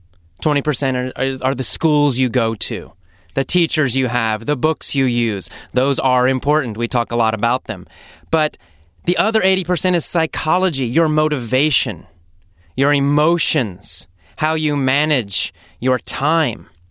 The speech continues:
All of these things are, in fact, much, much more important. What I saw in my classes were that the enthusiastic students, the energetic students,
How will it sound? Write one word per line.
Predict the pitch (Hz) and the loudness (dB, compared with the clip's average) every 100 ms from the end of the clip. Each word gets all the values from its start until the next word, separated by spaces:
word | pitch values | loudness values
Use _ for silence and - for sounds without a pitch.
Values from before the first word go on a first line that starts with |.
| - - - | -20 -20 -4
All | - 208 | 0 0
of | 208 | 2
these | 180 - | 0 0
things | 165 151 - | 0 0 0
are, | 139 135 135 123 - - | 0 2 2 0 -4 -4
in | 143 | -2
fact, | 147 131 | -2 -2
much, | 139 147 180 - | -2 0 0 0
much | 160 180 - | 2 2 2
more | 185 147 | 2 2
important. | 117 131 113 101 92 - - - - | 0 0 -2 -2 -12 -14 -20 -20 -4
What | 160 | 0
I | 165 208 | 2 2
saw | 208 190 | 2 2
in | |
my | 160 147 | 2 0
classes | - 175 170 214 - 82 - - _ _ - | 0 0 2 0 -4 -4 -6 -8 _ _ -4
were | 143 | -2
that | 147 | 0
the | 147 143 | 0 0
enthusiastic | 143 208 196 170 156 170 - - - | 0 0 2 2 2 0 -2 -4 -4
students, | - 135 110 98 - - - - - | -2 -2 -2 -4 -6 -6 -10 -20 -8
the | - - | -6 -4
energetic | 180 151 127 165 170 - | -4 -2 0 2 0 -2
students, | - 139 107 90 - | -2 0 -2 -4 -8